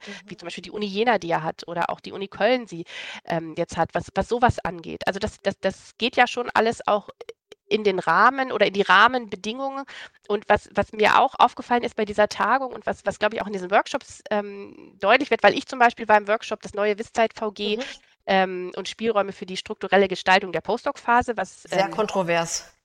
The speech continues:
Speaker 1: <laughs> Ich war da auch drin. <laughs> Es wurde
Speaker 2: Sehr
Speaker 1: kontrovers
Speaker 2: kontrovers.
Speaker 1: diskutiert. <laughs>
Speaker 2: Äh, genau, was, was Herr Rockmann, ähm, Geschäftsstellenleiter der H H K, zusammen
Speaker 1: Mhm.
Speaker 2: mit meiner Kollegin Sandra Barth von der Universität zu Köln, ähm, geleitet, äh, haben. Und, ähm,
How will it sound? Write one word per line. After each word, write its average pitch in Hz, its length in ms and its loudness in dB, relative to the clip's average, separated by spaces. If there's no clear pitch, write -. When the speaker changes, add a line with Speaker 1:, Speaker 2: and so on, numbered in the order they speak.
Speaker 1:
<laughs> 247 240 4
Ich 254 140 4
war 233 80 6
da 220 120 6
auch 233 80 4
drin. - 280 4
<laughs> 311 720 2
Es 247 160 -4
wurde 247 140 10
Speaker 2:
Sehr 294 80 4
Speaker 1:
kontrovers 285 340 6
Speaker 2:
kontrovers. - 0 -
Speaker 1:
diskutiert. 285 580 4
<laughs> 285 520 2
Speaker 2:
Äh, 233 60 2
genau, 240 220 4
was, 226 200 6
was 214 160 6
Herr 214 100 8
Rockmann, 277 580 4
ähm, 214 600 6
Geschäftsstellenleiter 214 640 0
der 190 160 -4
H 196 80 -2
H 190 80 0
K, 214 200 -4
zusammen 196 240 -4
Speaker 1:
Mhm. - 0 -
Speaker 2:
mit 208 120 -10
meiner 190 380 2
Kollegin 202 340 -6
Sandra 180 240 0
Barth 202 300 4
von 208 160 -6
der 196 80 -4
Universität 185 360 -8
zu - 80 -18
Köln, 254 360 0
ähm, 220 280 -2
geleitet, 226 640 0
äh, - 120 -14
haben. 254 380 2
Und, 214 380 -6
ähm, 196 260 0